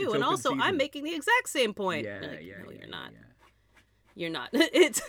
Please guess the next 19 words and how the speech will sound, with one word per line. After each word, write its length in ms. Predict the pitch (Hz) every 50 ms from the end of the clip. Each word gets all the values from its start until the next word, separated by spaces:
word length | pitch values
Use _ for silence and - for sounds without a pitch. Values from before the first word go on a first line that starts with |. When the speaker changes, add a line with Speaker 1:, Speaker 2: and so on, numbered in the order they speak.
| - - - -
Speaker 2:
very 320 | 190 180 240 262 269 269 262
easy 440 | 202 220 226 226 214 190 208 202
for, 260 | 202 - 185 180 180 170
like, 280 | 165 165 165 160 - -
a 120 | - 170 165
blackface 540 | 151 165 170 165 165 - - 175 170 165 -
joke 240 | - 175 160 - -
that's 200 | 165 156 - -
supposed 540 | - 175 170 - - 196 185 185 180 - -
to 80 | 190
be 200 | 165 180 180 175
at 100 | 165 170 -
the 80 | 170
expense 420 | 170 160 - - 175 160 160 - -
of 100 | 160 151
that 240 | 160 151 143 -
character 600 | - - 160 156 160 156 - - 175 170 170 175 175
Speaker 1:
Yeah. 100 | 110 101 - _ _ _ _ _ _ _ _ - - -
Speaker 2:
to 500 | 208 180 170 160 151 151 147 147 147 131